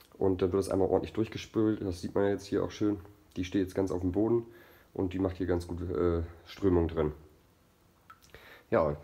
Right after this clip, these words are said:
wie gesagt, ähm, ich werde jetzt heute nochmal das Wasser austauschen,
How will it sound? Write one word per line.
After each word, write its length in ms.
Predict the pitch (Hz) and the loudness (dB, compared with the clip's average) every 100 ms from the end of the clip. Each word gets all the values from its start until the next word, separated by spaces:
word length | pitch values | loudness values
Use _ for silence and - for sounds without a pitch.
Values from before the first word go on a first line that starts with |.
| - | -10
wie 100 | 92 | -6
gesagt, 300 | 90 87 - 82 | 0 0 0 0
ähm, 300 | 82 85 80 | 2 2 0
ich 120 | - | 0
werde 120 | 95 | 0
jetzt 100 | 92 | 4
heute 240 | 104 117 | 4 4
nochmal 460 | 120 110 113 113 110 - | 4 4 4 4 2 -4
das 180 | - 98 | -4 0
Wasser 240 | 104 107 110 | 0 2 0
austauschen, 560 | 110 - 110 110 113 | 0 0 0 2 0